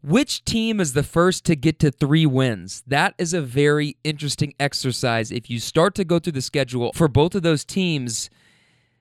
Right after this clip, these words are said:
trying to get to three wins is going to be a challenge, and I think that's both where they top out this season. I would be stunned if I'm wrong. But then again, I always am stunned when I'm wrong. It's just one of those things.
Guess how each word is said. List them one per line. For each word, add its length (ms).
trying 220
to 80
get 80
to 80
three 240
wins 340
is 140
going 320
to 80
be 140
a 40
challenge, 480
and 140
I 80
think 220
that's 180
both 420
where 100
they 120
top 400
out 200
this 140
season. 460
I 80
would 220
be 320
stunned 580
if 160
I'm 240
wrong. 300
But 80
then 160
again, 320
I 140
always 320
am 140
stunned 340
when 100
I'm 200
wrong. 280
It's 200
just 180
one 100
of 60
those 180
things. 360